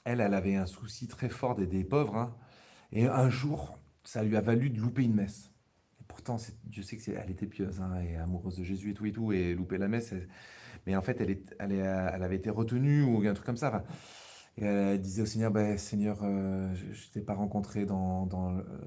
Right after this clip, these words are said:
le Saint-Sacrement, dans le, dans, dans ton Saint-Corps, mais je t'ai rencontré dans le sacrement des,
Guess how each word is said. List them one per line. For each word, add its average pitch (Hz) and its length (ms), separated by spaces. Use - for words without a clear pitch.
le - 80
Saint-Sacrement, 101 880
dans 107 140
le, 107 100
dans, 107 180
dans 101 180
ton 101 140
Saint-Corps, 107 500
mais 101 160
je 98 100
t'ai 95 140
rencontré 101 440
dans 107 120
le 104 80
sacrement 98 380
des, 95 160